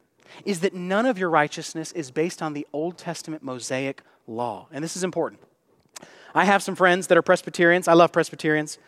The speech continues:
I'm, like, forty-nine percent Presbyterian and fifty-one percent Reformed Baptist,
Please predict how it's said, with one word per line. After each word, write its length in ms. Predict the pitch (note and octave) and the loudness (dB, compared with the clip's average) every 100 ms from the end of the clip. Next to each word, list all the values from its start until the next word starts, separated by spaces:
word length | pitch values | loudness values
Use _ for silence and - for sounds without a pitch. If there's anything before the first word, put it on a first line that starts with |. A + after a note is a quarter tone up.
| _ _ _ | _ _ _
I'm, 100 | D3 | 2
like, 160 | D#3+ D#3 | 2 2
forty-nine 480 | - G3 F3+ E3+ E3+ | 2 4 4 2 0
percent 280 | D#3 D#3 D#3+ | -4 -6 -4
Presbyterian 600 | D#3+ - - D#3 D3 C#3+ | -6 -8 -4 -2 -2 -4
and 80 | |
fifty-one 380 | D3+ D#3+ D#3 D3 | -4 -4 -4 -6
percent 320 | C#3+ - D3 | -6 -8 -8
Reformed 320 | C3+ - C#3 C3 | -8 -6 -4 0
Baptist, 480 | B2+ C3+ B2+ - | -2 -2 -10 -14